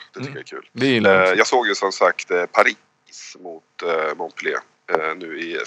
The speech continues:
Speaker 1: franska ligan. Och Montpellier har ju faktiskt tagit, eh,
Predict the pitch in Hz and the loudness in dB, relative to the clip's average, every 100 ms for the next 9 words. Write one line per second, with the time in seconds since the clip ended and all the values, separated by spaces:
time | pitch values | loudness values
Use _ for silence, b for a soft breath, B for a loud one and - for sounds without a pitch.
0 | - - 95 - 98 95 110 - _ _ | -10 0 0 0 -10 -10 -8 -10 _ _
1 | b b b - 101 98 98 - 107 110 | b b b -4 0 0 -2 0 2 2
2 | 113 110 95 - 95 92 87 _ 90 | 2 -2 -4 0 0 0 -6 _ -2